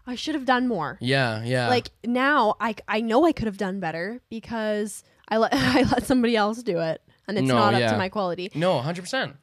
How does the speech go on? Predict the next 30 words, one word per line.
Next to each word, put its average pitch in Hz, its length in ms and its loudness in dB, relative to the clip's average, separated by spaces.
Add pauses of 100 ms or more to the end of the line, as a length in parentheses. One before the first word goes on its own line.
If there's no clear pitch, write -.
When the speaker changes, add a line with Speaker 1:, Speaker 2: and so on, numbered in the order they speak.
Speaker 1:
But 220 140 0
I 214 160 0 (200)
totally 254 840 2
agree. 202 420 -2 (120)
I, 214 480 -2 (1400)
I 208 120 2
really 185 520 8
can't 180 360 -10
stand 151 580 -10
when, 175 540 -6 (1160)
um, 175 440 -4 (360)
it's 208 200 -2
an 220 80 2
individual 196 600 0
assignment 214 520 -2
and 202 140 -6
then 180 220 -2
they're 185 160 0
like, 180 260 -4 (340)
"Hey, 381 560 2
can 240 180 -4
you 233 80 -4
send 294 280 2
me 339 80 6
this?" 381 340 2
Speaker 2:
Yeah, 110 460 -2
yeah. 104 340 -2
Speaker 1:
And 226 200 0
it's 208 220 -4
like 196 260 -2